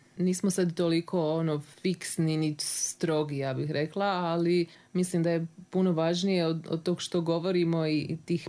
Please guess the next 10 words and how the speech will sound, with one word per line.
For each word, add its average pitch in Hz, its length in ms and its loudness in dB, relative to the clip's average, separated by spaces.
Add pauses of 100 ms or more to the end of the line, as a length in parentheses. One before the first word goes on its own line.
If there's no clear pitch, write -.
pisanih 175 420 0
pravila 170 500 2
je 160 180 -2
to 165 220 0
kako 165 420 -2
se - 300 -4
mi 175 320 2
ponašamo, 170 760 0
jer 170 220 0
djeca, 165 540 0